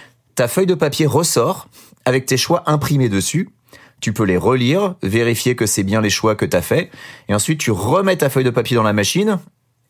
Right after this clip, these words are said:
Et la feuille de papier, elle disparaît et, tes, et ton, ton vote, euh, est pris en compte.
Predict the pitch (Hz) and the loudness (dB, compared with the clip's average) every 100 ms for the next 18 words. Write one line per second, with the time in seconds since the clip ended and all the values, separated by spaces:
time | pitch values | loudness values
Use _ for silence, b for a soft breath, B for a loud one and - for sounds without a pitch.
0 | - 135 127 135 127 127 - 127 135 147 | -2 0 2 0 2 0 0 0 0 0
1 | 113 107 151 170 - 120 117 117 110 107 | 2 4 2 0 -2 -2 0 2 2 2
2 | 104 - 104 104 104 101 95 101 95 117 | 2 0 -2 -2 -2 -2 -2 -2 0 0
3 | 175 123 101 92 131 143 143 104 - - | 0 0 0 0 -2 0 0 0 -4 -12